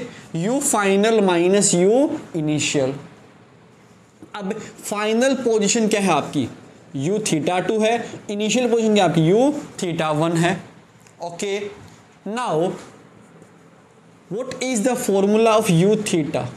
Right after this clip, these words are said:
This is minus of P vector dot E vector,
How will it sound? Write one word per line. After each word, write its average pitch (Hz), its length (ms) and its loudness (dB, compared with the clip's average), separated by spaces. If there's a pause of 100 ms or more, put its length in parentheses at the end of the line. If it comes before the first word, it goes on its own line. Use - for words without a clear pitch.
(760)
This 208 220 -4
is 185 200 0
minus 226 800 2
of 165 280 2 (400)
P 226 60 -6 (340)
vector 165 480 -2 (200)
dot 151 420 0
E 139 160 2
vector, - 400 -8